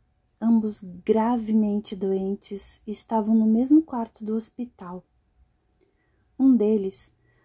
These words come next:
podia sentar-se na sua cama durante uma hora, todas as tardes, para que os fluidos circulassem nos seus pulmões.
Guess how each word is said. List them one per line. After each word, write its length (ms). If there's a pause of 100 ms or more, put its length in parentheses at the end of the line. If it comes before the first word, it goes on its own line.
(140)
podia 320
sentar-se 800
na 100
sua 300
cama 400
durante 640 (120)
uma 420
hora, 300 (580)
todas 420
as 160
tardes, 720 (440)
para 220
que 140
os 120
fluidos 420
circulassem 840
nos 180
seus 280
pulmões. 880